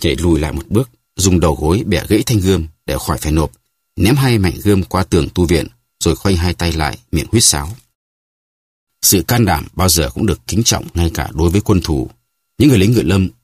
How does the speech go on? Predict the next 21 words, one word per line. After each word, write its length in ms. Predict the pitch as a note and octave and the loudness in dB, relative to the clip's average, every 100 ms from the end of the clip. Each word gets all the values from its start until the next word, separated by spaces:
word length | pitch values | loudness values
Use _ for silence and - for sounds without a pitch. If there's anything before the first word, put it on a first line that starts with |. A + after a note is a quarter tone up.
| - | 0
giơ 200 | G2+ G2 | 2 4
gươm 280 | F#2 F#2 | 2 0
chào 260 | E2 - C2 | 0 -4 -2
Biccara 600 | G2+ - F#2 D#2+ D2+ C#2+ - | -2 -2 -2 -2 -2 -6 -4
rồi 140 | E2 | -2
tra 260 | C#2 - E2+ | 0 0 0
chúng 240 | - D2+ | -2 -4
vào 140 | G2 D#2 | -4 -4
vỏ. 260 | D#2 D2 A#1+ _ _ _ _ _ - | -4 -4 -6 _ _ _ _ _ -6
D'Artagnan 520 | G2+ G#2+ F#2+ F#2 E2+ - | 0 2 4 4 0 -2
cũng 160 | A2 A#2 | -2 0
làm 160 | D#2+ C#2 | 0 0
như 100 | D#2+ | 0
vậy, 200 | D#2+ - _ _ _ | 0 -6 _ _ _
rồi 280 | - F2+ F#2+ | 0 2 2
với 80 | G2 | 0
sự 180 | - - | 0 0
giúp 200 | - C3 | -2 -2
đỡ 200 | E2 G#2+ - | 0 0 0
của 240 | D#2 - | -2 -2
Biccara, 460 | F2 - F2+ D#2 | -4 -4 -2 -2